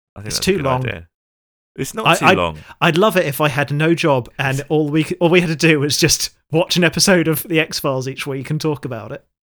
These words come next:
Speaker 1: That is it, though, and they're only forty-five minutes long. That's all we'd have
Speaker 2: Yeah,
Speaker 1: to do.
Speaker 2: Adam, there's two hundred and fifty episodes.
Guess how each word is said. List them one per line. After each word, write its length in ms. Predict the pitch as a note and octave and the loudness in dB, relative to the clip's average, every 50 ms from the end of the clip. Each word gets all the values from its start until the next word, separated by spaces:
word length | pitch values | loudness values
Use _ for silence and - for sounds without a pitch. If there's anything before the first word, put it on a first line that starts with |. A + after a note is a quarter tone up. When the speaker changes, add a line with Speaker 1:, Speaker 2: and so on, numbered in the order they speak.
| _ _ _ _ _ - | _ _ _ _ _ -12
Speaker 1:
That 160 | - E3 F3+ | -10 -8 -6
is 180 | F#3 F#3 F#3 - | -6 -4 0 0
it, 140 | A#3 G#3 - | 0 0 0
though, 160 | B2+ A2 E2 | -2 -2 -2
and 120 | - B2 | -2 -4
they're 60 | D3 E3 | -4 -4
only 120 | F#3 G#3+ | -4 -6
forty-five 580 | G#3+ - - D3 - - F#2 - F2+ F2 E2+ - | -6 -6 -6 -6 -6 -6 -8 -8 -8 -8 -8 -10
minutes 240 | C#2+ C2+ - - - | -14 -16 -16 -14 -12
long. 220 | C2+ - - D#3+ _ - | -12 -12 -14 -16 _ -14
That's 120 | F3+ F3 | -10 -8
all 80 | A3+ C4 | -8 -8
we'd 120 | A#3 F#3+ | -8 -6
have 80 | - G3 | -4 -2
Speaker 2:
Yeah, 160 | A3 A3 F#3 | -2 -2 -2
Speaker 1:
to 140 | - D2+ B1+ | -4 -6 -8
do. 60 | G#1+ - - | -10 -8 -4
Speaker 2:
Adam, 380 | F#3+ A3+ - D#3+ B2+ G#2+ - _ _ _ | -4 -2 -2 -2 -4 -4 -8 _ _ _
there's 220 | - A#3 A#3+ A3 - | 0 2 2 2 2
two 300 | - - A3+ A#3 G3+ E3+ | 2 2 2 2 2 0
hundred 340 | D#3 D#3 C#3+ C3 A2 B2+ B2+ | 0 -2 -4 -4 -6 -6 -6
and 100 | D3+ C3 | -6 -6
fifty 420 | - - C#3 - - - - E3 | -4 -6 -6 -6 -4 -2 0 0
episodes. 840 | F#3+ A3+ A3 A3+ A3 - - F3+ D3 B2+ A2+ G2+ F2+ - - - - | 0 0 -4 -4 -4 -2 0 0 0 0 -2 -4 -6 -6 -8 -8 -8